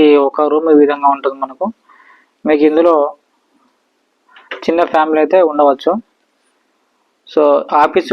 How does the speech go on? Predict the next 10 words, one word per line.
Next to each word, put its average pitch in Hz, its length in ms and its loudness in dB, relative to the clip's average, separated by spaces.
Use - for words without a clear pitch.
కూడా 170 180 2
పెట్టుకోవచ్చు 151 460 -2
మీరు. 147 140 2
మంచి 160 280 0
ప్రైమేజ్ 160 420 0
అంటే 165 180 -2
మీకు 165 140 0
దగ్గరలో 175 420 2
ఉంటుంది, 143 260 -4
ఉప్పల్ 156 360 0